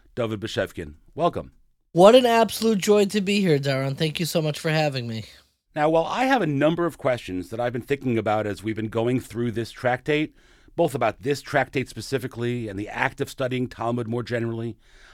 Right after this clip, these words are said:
Speaker 1: I also reached out to our Facebook group for questions from our listeners. You can join us there by searching for Take One on Facebook. We got some great questions. I thought I would start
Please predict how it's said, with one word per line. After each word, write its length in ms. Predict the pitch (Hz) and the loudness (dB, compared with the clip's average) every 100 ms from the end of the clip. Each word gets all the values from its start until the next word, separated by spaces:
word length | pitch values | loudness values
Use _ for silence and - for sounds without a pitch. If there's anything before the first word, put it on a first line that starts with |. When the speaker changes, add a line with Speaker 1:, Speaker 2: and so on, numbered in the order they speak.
| - | -10
Speaker 1:
I 100 | 127 | -6
also 420 | 147 160 190 202 202 | -4 0 0 2 0
reached 360 | 151 151 - | 0 -4 0
out 240 | 120 113 - - _ | 0 0 -4 -20 _
to 80 | 170 | -2
our 120 | 180 | 0
Facebook 380 | 170 247 - 123 | 0 -2 -2 -6
group 320 | 95 85 - - - - | -6 -12 -14 -20 -20 -14
for 120 | - 165 | -6 -6
questions 580 | - 202 175 175 160 | 2 2 2 0 -2
from 220 | - 139 123 | -2 0 0
our 100 | 120 | 0
listeners. 600 | 98 - 76 71 - - - | -4 -10 -16 -18 -20 -20 -10
You 160 | 120 131 | -4 2
can 140 | 151 | 2
join 240 | 151 160 | 4 4
us 160 | 147 - | 4 2
there 240 | 214 202 | 0 0
by 140 | 123 110 | 0 -2
searching 340 | - 135 165 | -2 -2 -2
for 140 | 156 160 | -2 -4
Take 260 | 170 165 | -4 -2
One 160 | 165 175 | 0 2
on 140 | 180 | 2
Facebook. 420 | 196 202 - 135 - - - - _ | 0 -2 -2 -6 -6 -20 -20 -20 _
We 80 | 127 | -4
got 180 | 135 123 | -2 -2
some 140 | 127 | -2
great 240 | 110 139 156 | -2 -2 0
questions. 540 | 127 110 110 101 - - | 0 0 -4 -8 -10 -10
I 100 | 117 | -8
thought 240 | - 104 | -2 0
I 60 | - | 0
would 140 | 104 | -4
start 440 | - - 110 107 | -6 -2 0 -2